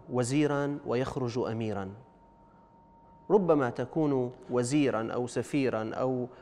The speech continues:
مهندساً أو دكتوراً أو عالماً كبيراً خارج البيت، لكنك داخل البيت أنت زوج، وزوجك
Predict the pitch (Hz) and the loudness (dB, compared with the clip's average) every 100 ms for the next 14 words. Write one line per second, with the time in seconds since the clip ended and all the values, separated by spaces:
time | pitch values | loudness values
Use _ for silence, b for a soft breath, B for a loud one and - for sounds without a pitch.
0 | B - 131 156 127 113 - 107 120 127 | B -4 2 2 2 -2 -4 -6 -4 -4
1 | 123 - 156 147 120 107 104 131 120 160 | -6 -4 0 2 2 -2 0 0 2 2
2 | 151 147 143 151 156 151 135 147 139 117 | 2 0 0 -2 -2 -2 -2 -2 -2 -2
3 | 110 113 107 - - B B B - 127 | -4 -6 -8 -12 -20 B B B -2 0
4 | 156 135 120 113 131 - 107 110 123 127 | 2 0 0 0 0 0 -2 0 0 -2
5 | 123 - 147 147 135 160 139 131 127 139 | -6 -6 -4 -2 0 0 0 -2 -4 -6
6 | - B B B - 110 143 135 131 123 | -12 B B B -6 0 2 2 -2 -2
7 | 123 123 | -2 -2